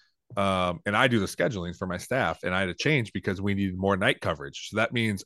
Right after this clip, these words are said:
all the people who signed up to work six A M to two P M now have to work two P M to ten P M. And they're like, "Wait a minute, you know, that contractually we're allowed to do that. And I'm sorry, but this is the way it is."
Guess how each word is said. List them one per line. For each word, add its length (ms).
all 180
the 80
people 400
who 100
signed 340
up 200
to 100
work 340
six 280
A 60
M 300
to 100
two 220
P 260
M 260
now 220
have 200
to 80
work 320
two 160
P 220
M 380
to 80
ten 240
P 180
M. 160
And 220
they're 80
like, 160
"Wait 160
a 60
minute, 280
you 120
know, 120
that 220
contractually 680
we're 140
allowed 260
to 60
do 160
that. 240
And 100
I'm 80
sorry, 360
but 220
this 180
is 100
the 80
way 120
it 80
is." 240